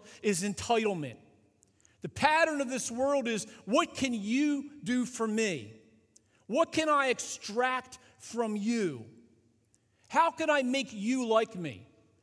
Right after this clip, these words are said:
How can I keep your friendship?" In marriages, "What can you do for me?" That's the pattern of this world. The pattern of nothing but Jesus is one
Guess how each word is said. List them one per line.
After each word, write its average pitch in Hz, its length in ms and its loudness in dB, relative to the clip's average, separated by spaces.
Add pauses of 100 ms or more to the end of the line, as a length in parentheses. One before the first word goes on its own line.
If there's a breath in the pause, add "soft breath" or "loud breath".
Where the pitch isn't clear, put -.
(220 soft breath)
How 320 200 4
can 320 180 0
I 285 140 4
keep 277 420 -2
your 247 160 0
friendship?" 220 800 -4 (1000 soft breath)
In 254 160 0
marriages, 269 600 2 (180 loud breath)
"What 285 240 0
can 269 320 -2 (160 loud breath)
you 269 380 0
do 247 440 -2 (120)
for 240 180 0
me?" 233 540 0 (540 soft breath)
That's 302 300 -2
the 220 120 -6
pattern 262 760 0 (200 loud breath)
of 226 140 -2
this 233 220 -2
world. 240 520 2 (1200 soft breath)
The 202 80 -6
pattern 302 560 4
of 208 100 -2
nothing 247 400 -2
but 220 240 -4
Jesus 214 840 -2 (180 loud breath)
is 214 180 -4
one 262 720 -2